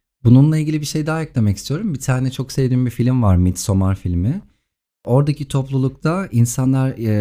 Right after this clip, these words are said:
yaşlandıklarında, işte belli bir yaşa geldiklerinde, tamam olduğunu hissettiklerinde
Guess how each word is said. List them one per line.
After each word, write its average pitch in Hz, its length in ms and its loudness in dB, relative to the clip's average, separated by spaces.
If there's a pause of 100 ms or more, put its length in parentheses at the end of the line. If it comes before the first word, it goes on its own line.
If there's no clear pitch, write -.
yaşlandıklarında, 120 1300 -2
işte - 200 -2
belli 110 180 2
bir 113 40 0
yaşa 107 220 -2
geldiklerinde, 104 800 -4
tamam 113 300 0
olduğunu 92 380 0
hissettiklerinde 101 960 -4